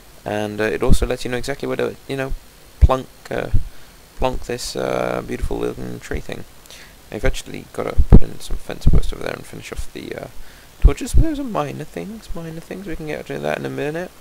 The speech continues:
Now, um, this has been just a bit of indulgence for me. If you guys, um, remember the cows I got last time, they're on a stone floor, so I felt bad for them,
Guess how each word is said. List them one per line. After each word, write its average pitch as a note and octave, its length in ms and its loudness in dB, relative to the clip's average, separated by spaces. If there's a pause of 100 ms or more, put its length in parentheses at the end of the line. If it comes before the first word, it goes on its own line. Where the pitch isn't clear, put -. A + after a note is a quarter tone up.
(560)
Now, B2+ 420 0
um, B2+ 260 -4
this - 420 -6
has G#2+ 220 -8
been A2+ 280 4
just A2 180 -10
a A2 40 -8
bit G2+ 140 -2
of G2+ 80 -2
indulgence G2 560 -4
for - 100 -10
me. F2+ 180 -8 (480)
If - 80 0
you A#2+ 180 -2
guys, A2 440 2
um, G2+ 320 -4
remember G2+ 840 0 (280)
the - 40 -20
cows F#2+ 460 -4
I G2 80 -8
got F#2 280 -8
last F#2+ 240 -6
time, F#2+ 180 -12
they're G#2 100 -6
on G#2 100 -8
a G2+ 80 -14 (420)
stone G2 460 -2
floor, - 380 2
so G2+ 180 2
I A#2+ 100 4
felt G#2 340 2
bad G#2 320 -2
for - 140 -14
them, F#2 220 -10